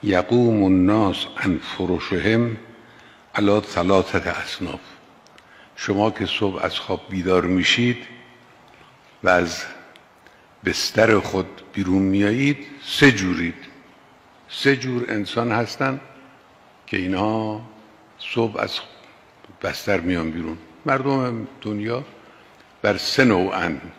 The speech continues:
که صبح از خواب برمیخیزن. فصنف له و لا علیه. یه دسته هستن که این بیدار شدن از خواب و بیرون آمدن از بستر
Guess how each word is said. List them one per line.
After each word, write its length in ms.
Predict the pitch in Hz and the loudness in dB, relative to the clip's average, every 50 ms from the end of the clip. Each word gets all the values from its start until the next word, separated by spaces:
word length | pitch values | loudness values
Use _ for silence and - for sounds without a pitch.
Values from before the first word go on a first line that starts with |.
| - - | -20 -20
که 120 | - - - | -18 -14 -10
صبح 340 | - - - 107 95 87 | -8 -6 -4 -4 -4 -2
از 200 | 98 95 - - | -2 -2 -2 -2
خواب 240 | - - 104 92 87 - - | -6 -6 -6 -8 -8 -6 -8
برمیخیزن. 680 | 95 90 80 80 82 - - - - - - - - - - - - - _ _ _ _ - _ _ - - - - - - | -8 -8 -6 -10 -10 -12 -12 -12 -12 -12 -12 -14 -16 -16 -20 -20 -20 -20 _ _ _ _ -20 _ _ -20 -20 -20 -20 -12 -2
فصنف 760 | - 113 - - - - - 139 143 143 143 139 - - - 135 135 131 131 127 123 123 - - 117 | -2 0 0 0 -2 4 6 8 10 10 10 8 6 4 4 6 8 8 8 6 6 4 0 -4 -4
له 600 | 120 120 135 156 165 - - 160 156 151 143 135 120 | 0 4 6 6 6 6 4 2 2 2 0 2 2
و 60 | 101 | 2
لا 320 | 92 107 113 117 113 101 92 | 4 6 6 6 6 6 4
علیه. 280 | 95 95 92 87 87 - - - - - - - - - - _ _ _ _ _ _ _ _ _ _ _ _ _ _ _ _ _ _ | 4 2 2 0 -2 -6 -12 -18 -20 -20 -20 -20 -20 -20 -20 _ _ _ _ _ _ _ _ _ _ _ _ _ _ _ _ _ _
یه 100 | 110 127 | -8 -4
دسته 320 | 131 139 131 - - 151 135 | -4 -4 -4 -2 0 0 0
هستن 420 | 131 131 123 - - 143 139 135 | 0 0 -4 -6 -6 -6 -6 -4
که 320 | - 143 135 135 131 131 131 | -4 -4 -4 -4 -4 -6 -10
این 140 | 127 127 123 | -10 -10 -10
بیدار 420 | 113 98 107 104 104 104 101 101 | -10 -10 -10 -4 -2 -2 -2 -2
شدن 380 | 95 - - 107 101 120 123 127 | -4 -6 -10 -8 -8 -8 -8 -8
از 220 | 120 110 107 - | -8 -8 -10 -12
خواب 340 | - - - 123 123 120 117 | -14 -6 -4 -2 -2 -2 -4
و 160 | 113 110 95 - - - - _ _ _ _ _ _ _ _ _ _ _ _ _ _ _ _ _ _ _ _ _ _ | -6 -6 -8 -10 -16 -20 -20 _ _ _ _ _ _ _ _ _ _ _ _ _ _ _ _ _ _ _ _ _ _
بیرون 320 | - 95 92 98 101 98 | -12 -8 -6 -4 -4 -4
آمدن 420 | 95 95 98 98 90 92 113 123 123 | -2 -2 -2 -4 -4 -4 -6 -6 -6
از 280 | 117 110 95 92 95 | -6 -8 -8 -10 -10
بستر 600 | 92 101 87 - - - 120 120 127 135 127 - | -10 -10 -10 -10 -12 -8 -6 -4 -4 -4 -4 -6